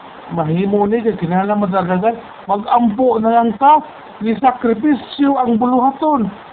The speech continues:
Imbis adunay mga panagsimba, bisan tulo lang man ka, mag-ampo na lang ka, kay kulang man ka. Pwede ba na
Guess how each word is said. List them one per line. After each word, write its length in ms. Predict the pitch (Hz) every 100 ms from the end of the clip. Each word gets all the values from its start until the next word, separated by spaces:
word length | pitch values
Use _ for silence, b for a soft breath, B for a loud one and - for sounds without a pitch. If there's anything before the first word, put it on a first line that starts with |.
| - - - -
Imbis 340 | 240 247 240 214
adunay 400 | 214 208 254 247
mga 240 | 233 226 226
panagsimba, 640 | 226 196 - 247 254 240
bisan 320 | 190 202 208 196
tulo 320 | 220 233 254
lang 200 | 262 277
man 120 | 294 254
ka, 160 | 269 262 - - - - - - -
mag-ampo 640 | 180 202 214 220 247 247 214
na 160 | 214
lang 80 | 214 202
ka, 80 | 269
kay 160 | 226 -
kulang 520 | 240 233 240 233 226
man 160 | 233 -
ka. 240 | 294 302 - - - - -
Pwede 320 | - 269 214
ba 160 | 190
na 80 | 196